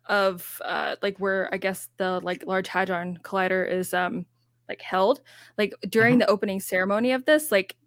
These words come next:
Speaker 1: it was, like, a very weird, like, ritualistic thing. Uh, and
Speaker 2: Oh, is that, wait, is that the one that looks like Satanism and it's all that, like,
Speaker 1: Oh,
Speaker 2: guys
Speaker 1: yeah.
Speaker 2: with goat ho-, like, horns and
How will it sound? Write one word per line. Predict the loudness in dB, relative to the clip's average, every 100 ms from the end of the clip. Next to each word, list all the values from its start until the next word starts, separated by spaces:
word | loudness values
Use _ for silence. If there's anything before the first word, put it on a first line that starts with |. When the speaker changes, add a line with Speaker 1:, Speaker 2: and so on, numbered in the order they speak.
| _
Speaker 1:
it | 0
was, | 4 2 2
like, | -2 0
a |
very | -4 -2 0 2 2 0 -2
weird, | -4 -6 -4 -2 -2
like, | -4 -2
ritualistic | -2 -2 -2 -2 -4 -6 -8
thing. | -6 -6 -4 -8 -12 -20 -20 2
Uh, | 6 6 6 2 0 -6 _ _ _
and | 4 6 8
Speaker 2:
Oh, | 10
is | 8
that, | 6 4
wait, | 6 4 2 -6 -4
is | 2
that | 4 4
the |
one | 4 4
that | 4
looks | 2 2
like | 2 0
Satanism | -2 2 2 2 0 2 2 0 0
and | -2
it's | -4 0
all | 2 4
that, | 4 4
like, | 2 0 -2
Speaker 1:
Oh, | 2 4 8
Speaker 2:
guys | 10 10 10
Speaker 1:
yeah. | 6
Speaker 2:
with | 2
goat | 4 6 4 0 _ -12
ho-, | -2 0 4
like, | 2
horns | 2 -2 0 2 0
and | -2